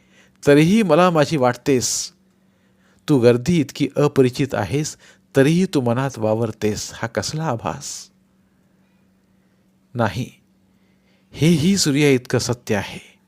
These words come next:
कदाचित ती नवऱ्याच्या मांडीवर पहुडली असेल, मी आणि कुसुम मिटल्या पापणीसारखे. आपल्या मैत्रीच्या संदर्भात,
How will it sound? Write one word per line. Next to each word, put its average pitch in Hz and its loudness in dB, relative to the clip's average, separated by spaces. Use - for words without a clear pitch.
कदाचित 190 4
ती 190 2
नवऱ्याच्या 139 0
मांडीवर 120 -2
पहुडली 110 -2
असेल, 104 -6
मी 131 0
आणि 120 0
कुसुम 123 -2
मिटल्या 113 -2
पापणीसारखे. 113 -8
आपल्या 185 2
मैत्रीच्या 160 0
संदर्भात, 156 -2